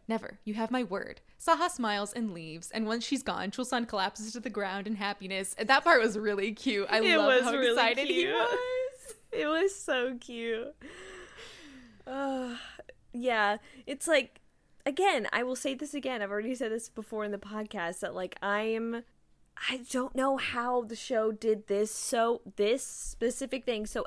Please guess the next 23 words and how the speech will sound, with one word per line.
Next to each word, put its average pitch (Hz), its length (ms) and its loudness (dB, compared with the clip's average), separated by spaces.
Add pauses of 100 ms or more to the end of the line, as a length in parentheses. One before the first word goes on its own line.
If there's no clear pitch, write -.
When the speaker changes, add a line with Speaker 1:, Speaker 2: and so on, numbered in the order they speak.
Speaker 2:
elegantly 185 800 -2 (300)
of, 202 120 -2
like, 185 300 -2
turning 202 420 -4
this, 202 200 -4
like, 190 300 -2
guy 185 500 2
who's 190 400 -6
obviously 185 480 -4
kind 180 300 -6
of, 175 140 -4
like, 165 320 -6 (1160)
a 208 80 -4
bum 190 640 2
and 185 140 -4
just 190 200 -8
kind 196 160 -6
of, 185 80 -4
like, 180 280 -4
I 269 60 -2
don't 294 120 -8
know, 302 180 -4
like, 214 320 0